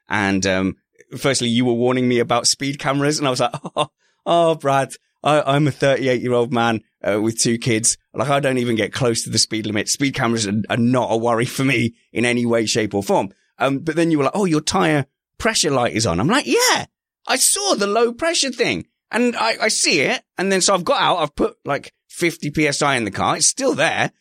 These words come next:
So I've gone back and I've, like, put another five in each side.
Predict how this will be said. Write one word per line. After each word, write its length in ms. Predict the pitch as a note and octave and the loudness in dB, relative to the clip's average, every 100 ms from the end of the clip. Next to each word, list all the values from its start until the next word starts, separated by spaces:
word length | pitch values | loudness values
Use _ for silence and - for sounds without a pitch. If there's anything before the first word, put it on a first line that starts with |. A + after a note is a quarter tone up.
| _ - | _ -2
So 120 | F3+ | -2
I've 80 | E3 | 0
gone 240 | C4 D#3+ | -2 0
back 320 | C#3+ C#3+ D3 | -2 0 0
and 80 | B2 | -2
I've, 100 | A#2+ | 0
like, 180 | B2+ - | -4 -2
put 140 | D#3+ | -2
another 340 | C#3+ C#3+ B2 B2 | 0 0 -2 -4
five 440 | - C3+ B2+ B2 | 0 0 0 0
in 80 | B2 | -2
each 140 | A#2 | 0
side. 260 | - D#3+ | 0 0